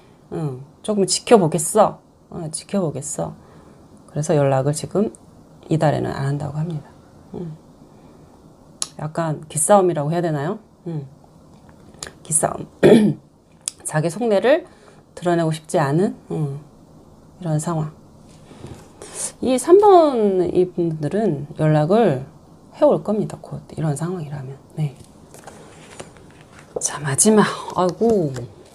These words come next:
왜 못하느냐? 너무나 지쳤다. 어. 좀 반복성이 있으신 분들 같아요. 이게 지친 카드, 많이 지쳐있다는 카드가 나왔거든요. 그러면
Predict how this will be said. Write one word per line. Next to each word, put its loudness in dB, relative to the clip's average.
왜 6
못하느냐? 2
너무나 4
지쳤다. 2
어. -4
좀 2
반복성이 6
있으신 -4
분들 -4
같아요. -8
이게 -2
지친 4
카드, -2
많이 6
지쳐있다는 2
카드가 -2
나왔거든요. -6
그러면 2